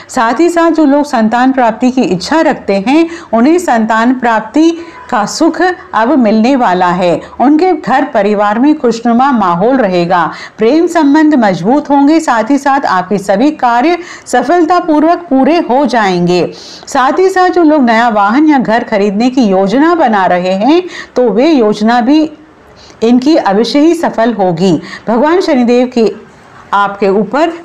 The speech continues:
कृपा दृष्टि बनी हुई है, आपकी समस्त मनोकामनाएं पूरी होंगी और भगवान शनिदेव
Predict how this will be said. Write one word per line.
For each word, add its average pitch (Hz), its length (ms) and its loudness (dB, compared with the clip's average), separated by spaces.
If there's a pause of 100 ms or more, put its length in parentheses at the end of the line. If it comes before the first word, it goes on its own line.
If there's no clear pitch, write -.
कृपा 240 340 0
दृष्टि 269 400 0
बनी 214 320 2
हुई 285 300 2
है, 349 240 0 (300)
आपकी 214 320 -2
समस्त 262 500 0
मनोकामनाएं 202 880 0
पूरी 220 320 2
होंगी 311 440 2 (260)
और 208 160 2
भगवान 220 460 0
शनिदेव 254 680 0